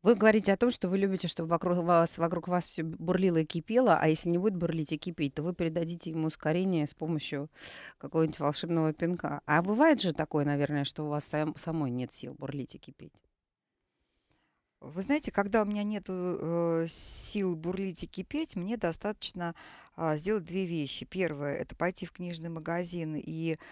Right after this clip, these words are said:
Speaker 2: просто походить между полок, подержать, э, в руках книги,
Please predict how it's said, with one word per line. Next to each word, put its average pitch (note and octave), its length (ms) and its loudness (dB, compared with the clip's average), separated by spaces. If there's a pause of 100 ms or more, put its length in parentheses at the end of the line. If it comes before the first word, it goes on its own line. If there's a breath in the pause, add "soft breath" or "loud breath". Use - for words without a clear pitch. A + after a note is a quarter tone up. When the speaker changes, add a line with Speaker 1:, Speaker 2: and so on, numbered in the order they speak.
(180 loud breath)
Speaker 2:
просто - 280 -4
походить F3 520 -2
между E3 300 -8
полок, F3 420 -4
подержать, E3 720 -4
э, D#3+ 200 0
в D#3 80 -4
руках E3+ 320 -4
книги, C4+ 460 -6